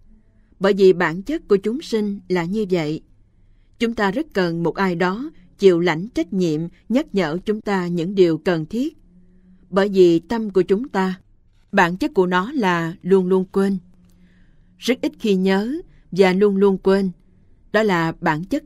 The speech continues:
tâm của chúng sinh. Chúng ta luôn luôn quên khi có cái gì đó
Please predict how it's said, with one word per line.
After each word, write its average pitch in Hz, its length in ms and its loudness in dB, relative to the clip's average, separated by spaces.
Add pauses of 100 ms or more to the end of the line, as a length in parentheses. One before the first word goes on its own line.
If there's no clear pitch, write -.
tâm 180 380 -2
của 180 100 4
chúng 202 280 0
sinh. 185 320 -2 (1500)
Chúng 233 180 -2
ta 196 200 4
luôn 190 220 2
luôn 190 300 4
quên 196 280 2 (300)
khi 208 100 4
có 214 160 0
cái 269 160 -6
gì 180 200 2
đó 190 360 -2